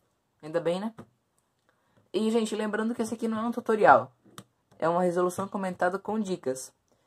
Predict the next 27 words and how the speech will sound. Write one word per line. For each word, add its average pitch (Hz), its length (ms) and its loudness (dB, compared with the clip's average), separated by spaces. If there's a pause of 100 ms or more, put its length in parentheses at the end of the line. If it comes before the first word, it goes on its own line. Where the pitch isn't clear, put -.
Então, 190 280 -2
eu 185 40 -6
vou 196 80 -2
resolvendo, 202 640 0 (260)
falando 202 360 6
o 208 40 -12
que 202 80 -4
eu 190 40 -2
tô 190 100 -8
fazendo 208 520 0 (460)
e 196 60 -8
dando 214 200 2
algumas 220 280 -2
dicas. - 460 -6 (1700)
Esse 190 240 0
vídeo 202 420 -2
é - 80 2
pra 185 140 0
você 196 320 -2
que 190 280 -10
não 202 220 -4
tá 233 140 -2
conseguindo 208 500 -6
resolver 175 380 -4
com 180 120 -10
o 185 60 -8
tutorial. 185 500 0